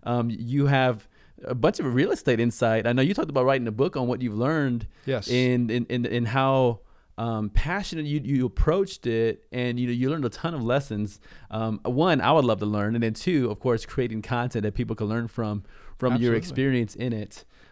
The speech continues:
Speaker 1: Um, or even some of the other stuff that I didn't even know about you until we were on the podcast, like the M M A stuff, and
Speaker 2: Sure.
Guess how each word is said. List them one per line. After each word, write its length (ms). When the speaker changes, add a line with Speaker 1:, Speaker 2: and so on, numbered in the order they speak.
Speaker 1:
Um, 200
or 160
even 240
some 160
of 60
the 60
other 140
stuff 240
that 160
I 60
didn't 140
even 120
know 120
about 260
you 80
until 180
we 80
were 60
on 80
the 80
podcast, 400
like 160
the 120
M 120
M 100
A 140
stuff, 460
and 300
Speaker 2:
Sure. 280